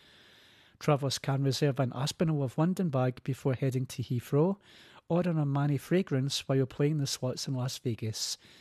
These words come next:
Then, quite simply, pick them up at the Duffery shop on their way to the gate.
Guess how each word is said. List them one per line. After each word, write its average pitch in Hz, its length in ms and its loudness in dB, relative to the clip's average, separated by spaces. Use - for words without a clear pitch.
Then, 175 300 2
quite 127 240 -4
simply, 160 540 0
pick 214 200 0
them 151 120 4
up 143 220 2
at 139 100 0
the 151 80 -2
Duffery 139 360 2
shop - 420 0
on 139 160 2
their 135 120 4
way 120 120 2
to - 180 -2
the 123 80 0
gate. - 460 -8